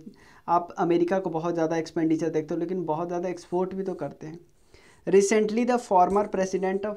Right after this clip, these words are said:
which country? मवाई किवाकी, उनकी मृत्यु हो गई नब्बे साल के उम्र में। ये थे केनिया के मवाई किवाकी।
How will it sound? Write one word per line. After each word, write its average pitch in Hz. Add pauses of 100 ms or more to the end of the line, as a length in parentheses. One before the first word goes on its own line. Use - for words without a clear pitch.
(120)
which 202
country? 147 (540)
मवाई 170 (120)
किवाकी, 160 (960)
उनकी 202
मृत्यु 180
हो 190
गई 185 (320)
नब्बे 175
साल 165
के 165
उम्र 151
में। 170 (360)
ये 180
थे 196
केनिया 156
के 143 (200)
मवाई 151
किवाकी। 147